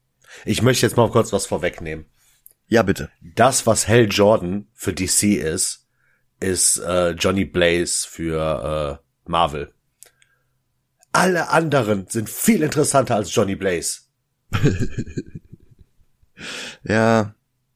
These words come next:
Speaker 2: ja, schon irgendwie.
Speaker 1: Boah.
Speaker 2: Johnny Blaze stammt halt aus der Zeit so Easy Rider und, äh,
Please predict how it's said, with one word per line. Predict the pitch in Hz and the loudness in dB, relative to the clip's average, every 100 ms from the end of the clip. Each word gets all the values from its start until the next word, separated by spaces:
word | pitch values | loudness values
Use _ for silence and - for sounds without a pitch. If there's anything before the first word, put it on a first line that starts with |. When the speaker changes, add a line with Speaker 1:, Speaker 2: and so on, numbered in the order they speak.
| _ _ | _ _
Speaker 2:
ja, | 92 90 | 2 2
schon | - 82 | 2 0
irgendwie. | 67 76 71 80 78 - _ | 0 -4 -4 -4 -6 -10 _
Speaker 1:
Boah. | - 170 120 92 80 - - - 175 - _ - - - | 2 4 4 2 -2 -10 -20 -6 -6 -6 _ -20 -20 -6
Speaker 2:
Johnny | - 113 117 | 0 2 2
Blaze | 98 123 - | 2 2 0
stammt | - 110 | -2 0
halt | 123 113 | 0 0
aus | 95 - | -2 0
der | 104 | -2
Zeit | - 95 101 - | -2 2 2 2
so | 92 95 | 0 0
Easy | - 104 95 | 2 2 4
Rider | 90 82 85 85 87 78 78 76 | 4 4 4 4 2 2 0 -2
und, | - 78 76 71 - | -2 -4 -4 -6 -6
äh, | 73 71 71 | -4 -4 -4